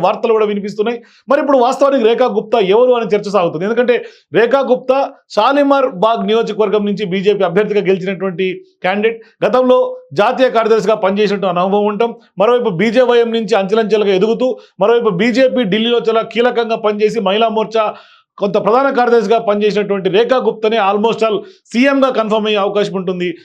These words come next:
So, ఈ నేపథ్యంలో వస్తున్నటువంటి ప్రచారం, వస్తున్నటువంటి సమాచారం మేరకు ఢిల్లీ సీఎంగా రేఖా గుప్తా తెర మీదకి వస్తారు. మొట్టమొదటి గెలిచినటువంటి ఎమ్మెల్యేగా రేఖా గుప్తా ఉన్నారు. మహిళా నేత కాబట్టి ఖచ్చితంగా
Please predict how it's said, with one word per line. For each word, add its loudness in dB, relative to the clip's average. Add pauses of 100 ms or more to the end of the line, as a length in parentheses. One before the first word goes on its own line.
(160)
So, 4
ఈ 2
నేపథ్యంలో 2
వస్తున్నటువంటి 0
ప్రచారం, 0
వస్తున్నటువంటి -2
సమాచారం 0
మేరకు -2 (260)
ఢిల్లీ 4
సీఎంగా 0
రేఖా 2
గుప్తా 0
తెర -2
మీదకి -2
వస్తారు. -2
మొట్టమొదటి -2 (440)
గెలిచినటువంటి 0
ఎమ్మెల్యేగా 2
రేఖా 0
గుప్తా -2
ఉన్నారు. 0
మహిళా 0
నేత -4
కాబట్టి -2
ఖచ్చితంగా -6